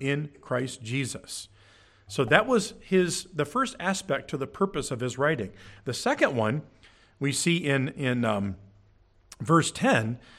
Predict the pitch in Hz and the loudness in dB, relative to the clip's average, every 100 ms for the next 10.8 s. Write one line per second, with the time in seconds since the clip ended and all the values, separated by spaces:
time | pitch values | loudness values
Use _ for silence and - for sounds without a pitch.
0 | - - 143 - 175 196 135 143 220 - | -18 -8 -8 0 6 6 6 6 6 6
1 | 220 - - 262 220 147 139 120 165 160 | -2 -2 0 2 2 0 0 -4 -2 -2
2 | 156 156 233 254 127 123 - 147 - 139 | -2 2 2 2 0 -2 -2 -4 -2 -2
3 | 131 139 180 185 151 135 165 - 123 117 | 0 2 2 2 0 -2 -4 -4 -6 -4
4 | 160 156 170 165 95 - - _ _ _ | -4 -2 0 -2 -4 -18 -20 _ _ _
5 | _ 107 95 127 143 - 247 139 143 127 | _ -12 -6 -4 -4 2 2 4 2 0
6 | - - 220 247 233 254 - 151 127 - | 0 0 0 2 0 0 0 0 0 -2
7 | 175 196 214 170 170 180 135 110 110 - | 0 0 2 -2 0 -2 -2 -4 -4 -10
8 | - - - 143 135 117 113 107 143 208 | -16 -12 -4 0 2 0 -2 2 2 2
9 | 208 196 - 127 127 131 147 151 - - | -2 -2 -4 0 0 0 0 -2 -4 -12
10 | - 127 123 110 87 73 - | -6 -6 -6 -8 -10 -12 -18